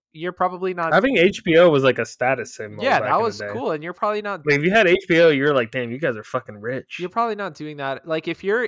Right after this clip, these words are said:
Speaker 1: if you're a kid, you can probably be watching H B O Max. Maybe you're, like, ten, or maybe you're, like, twelve or thirteen. That sounds young, but I guarantee you there's people that are that age probably make an account on their phone, watch the
Speaker 2: Mm-hmm.
Speaker 1: show, right? Whatever, no big deal.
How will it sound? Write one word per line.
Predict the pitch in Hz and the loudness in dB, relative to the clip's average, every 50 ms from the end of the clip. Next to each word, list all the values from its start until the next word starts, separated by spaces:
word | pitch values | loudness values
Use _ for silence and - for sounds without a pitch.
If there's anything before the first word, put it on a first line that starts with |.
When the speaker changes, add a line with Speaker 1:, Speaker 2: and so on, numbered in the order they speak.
| - - | -6 -8
Speaker 1:
if | 175 - - | -12 -14 -10
you're | 156 180 220 262 | -6 -6 -6 -6
a | 226 | -6
kid, | - - - - 170 160 135 110 101 113 | -10 -16 -12 -8 -6 -6 -6 -6 -8 -14
you | 110 127 131 131 | -18 -18 -18 -16
can | - - 147 131 127 | -10 -10 -10 -10 -6
probably | - 127 127 127 127 123 131 127 123 | -4 -4 -4 -4 -6 -10 -10 -12 -10
be | 120 - 123 120 | -10 -12 -12 -8
watching | 113 117 113 117 117 - - 123 117 | -6 -6 -6 -6 -6 -10 -14 -12 -12
H | 98 107 113 120 - _ | -10 -12 -12 -12 -14 _
B | 123 117 113 | -10 -8 -8
O | 110 | -8
Max. | 107 110 101 92 92 - - | -10 -10 -10 -10 -10 -10 -12
Maybe | - 123 117 120 117 | -12 -12 -12 -10 -10
you're, | 117 120 120 120 120 | -8 -6 -4 -4 -4
like, | 123 117 110 110 - | -4 -6 -6 -8 -10
ten, | - - 135 139 143 147 156 156 | -8 -4 -4 -2 -2 -4 -6 -6
or | 143 131 127 | -6 -6 -6
maybe | 135 143 156 185 | -6 -8 -8 -8
you're, | 196 208 208 202 | -10 -6 -4 -2
like, | 185 175 160 - | 0 0 -2 -2
twelve | - - 156 160 160 156 | -4 -2 -2 -2 -2 -4
or | |
thirteen. | 147 - 151 147 147 - - 151 127 117 117 | -6 -6 -6 -6 -6 -8 -10 -10 -10 -10 -10
That | 127 131 - | -12 -12 -12
sounds | - - 151 165 180 170 139 | -8 -8 -6 -6 -6 -8 -8
young, | 139 135 143 160 180 190 _ _ _ _ _ | -6 -6 -6 -6 -8 -12 _ _ _ _ _
but | - 202 | -4 -4
I | 214 208 | -2 -2
guarantee | 214 226 220 202 185 - 180 | -2 -2 -4 -4 -6 -8 -6
you | 160 | -4
there's | 143 135 131 - | -4 -4 -6 -8
people | - 135 127 123 | -12 -14 -10 -8
that | 123 120 117 | -8 -8 -8
are | 117 | -10
that | 117 117 113 110 | -10 -10 -10 -10
age | 113 120 - _ | -12 -14 -12 _
probably | 127 123 123 120 117 | -10 -10 -10 -10 -12
make | 123 127 139 - | -12 -12 -12 -10
an | 156 | -12
account | 143 - - 139 135 135 123 123 | -12 -8 -8 -6 -6 -4 -6 -6
on | 123 120 | -8 -8
their | 117 113 | -12 -14
phone, | - - 180 190 190 185 185 190 185 - _ _ _ _ _ - | -8 -6 -4 -4 -4 -4 -8 -10 -12 -18 _ _ _ _ _ -2
watch | 127 135 139 - - - | -2 -2 -2 -2 -6 -10
the | - 143 | -6 -6
Speaker 2:
Mm-hmm. | |
Speaker 1:
show, | 143 131 139 135 131 127 123 127 127 | -4 -2 -2 -2 -2 -2 -2 -4 -6
right? | 127 123 123 127 120 | -6 -6 -6 -6 -6
Whatever, | 117 117 113 107 101 90 95 101 | -8 -8 -8 -10 -10 -12 -14 -14
no | 110 117 113 | -14 -16 -16
big | 110 107 101 | -16 -18 -18
deal. | - 95 90 95 110 - | -18 -18 -16 -16 -18 -20